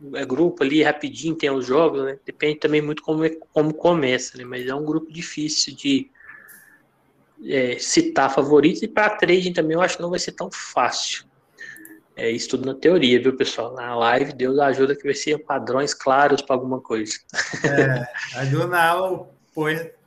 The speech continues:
Speaker 2: é, Puerto Cabello é um padrãozão contra São Paulo, <laughs> né? Só essas competições, assim, é, é, continentais tem que deixar bem pro lá em algumas situações.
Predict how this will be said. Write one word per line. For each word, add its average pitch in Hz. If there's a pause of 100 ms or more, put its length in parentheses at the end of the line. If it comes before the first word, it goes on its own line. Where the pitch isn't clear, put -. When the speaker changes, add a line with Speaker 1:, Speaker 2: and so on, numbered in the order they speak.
Speaker 2:
é, 151
Puerto 143
Cabello 151
é 190
um 190 (600)
padrãozão 151
contra 147
São 139
Paulo, 120
<laughs> -
né? 160 (560)
Só 156
essas -
competições, 180
assim, 160
é, 143 (360)
é, 135
continentais 139
tem 147
que -
deixar 156
bem 139
pro 180
lá 139
em 131
algumas 131
situações. 127